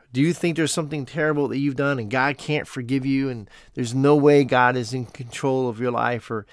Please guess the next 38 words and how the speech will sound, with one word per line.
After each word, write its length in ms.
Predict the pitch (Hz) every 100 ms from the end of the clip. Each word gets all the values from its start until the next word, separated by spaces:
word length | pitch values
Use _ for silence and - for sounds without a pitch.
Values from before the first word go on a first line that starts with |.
| - _ -
is 220 | 127 113
got 360 | - 127 123 _
this, 340 | 131 127 123
is 60 | 123
gonna 160 | 131 131
be 100 | 135
able 140 | 127
to 60 | 120
redeem 600 | 110 135 127 135 131 127
it, 220 | 127 127
redeem 440 | - 123 110 131 135
the 80 | 120
time, 540 | 139 127 123 120 110 _ _ _ _ _ _ _
bring 220 | 147 147
you 140 | 143 135
to 160 | 139
a 60 | 127
place 460 | - 135 135 -
where 340 | 120 120 117 113 - - - _ _ _
somehow 580 | - 160 147 143 127 -
from 340 | - 135 123
the 160 | 120 - - -
worst 640 | 143 127 143 175 170 - - _ _ _ _
places 500 | - 151 156 - 147
you 80 | 135
could 160 | 127 120
be 320 | 127 120 113
to 420 | - 117 113 110 - _ -
being 260 | 131 135
in 80 | 135
a 40 |
place 340 | 120 - 117 -
where 80 | 113
you're 140 | 107
at 120 | -
peace 500 | - - 147 156 -
with 280 | - 117 110
God? 520 | - 110 104 104 98